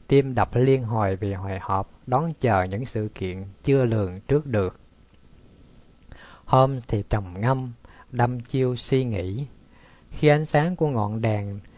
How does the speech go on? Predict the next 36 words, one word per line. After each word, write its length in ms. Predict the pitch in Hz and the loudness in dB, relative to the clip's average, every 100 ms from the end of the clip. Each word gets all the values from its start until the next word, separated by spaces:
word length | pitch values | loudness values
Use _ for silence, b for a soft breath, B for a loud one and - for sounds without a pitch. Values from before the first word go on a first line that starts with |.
| B | B
đường 340 | 123 117 104 92 | 0 0 0 -2
hắt 200 | 156 - | -4 -2
vào 260 | 120 98 | -2 -2
khuôn 280 | 98 - 143 | -2 0 0
mặt 140 | 113 - | 0 -4
khắc 220 | - 160 | 0 0
khổ 480 | - - 104 95 117 | 0 -8 -4 -2 -2
của 140 | - 139 | 0 2
anh, 300 | 127 123 120 - B B B B B B | 2 0 -6 -12 B B B B B B
tôi 120 | 143 | -2
thấy 160 | 143 151 | 2 2
anh 320 | 170 143 143 | 2 -2 -2
khẽ 360 | - 101 95 113 | -6 -6 -4 -2
ngước 260 | 143 175 | 0 0
đôi 260 | 165 139 135 | 2 2 4
lông 280 | 135 135 120 | 2 0 -2
mày, 320 | 107 98 98 - b b b b - | -2 -2 -6 -14 b b b b -4
còn 200 | 113 101 | -2 -2
cặp 260 | - 104 | -4 -4
môi 420 | 123 131 135 135 127 - | -2 2 4 2 0 -6
mỏng 320 | 113 98 131 | -6 -4 -6
thì 160 | 156 107 | -2 -2
mím 280 | 98 120 147 | 0 -2 -2
chặt, 240 | - 104 - - - b b b | -2 -4 -4 -20 -20 b b b
chứng 200 | - 147 | -2 -2
tỏ 320 | 156 117 98 - | 0 0 0 0
anh 180 | 135 127 | -2 0
đang 220 | 127 123 | -2 -2
suy 260 | - 143 135 | -2 -2 0
nghĩ 360 | 113 90 110 | -2 -2 -2
rất 260 | 131 139 - | -4 -4 -2
căng 240 | 131 123 | -2 -2
thẳng. 340 | 117 104 95 117 - - - - _ - _ - - - - - - - - - - b b b b b - | -6 -8 -8 -12 -16 -20 -20 -20 _ -20 _ -20 -20 -20 -20 -20 -20 -20 -20 -20 -20 b b b b b -2
"Tôi 120 | 127 | -2
không 280 | 127 127 120 | 0 0 0
biết 200 | 127 143 | -2 -2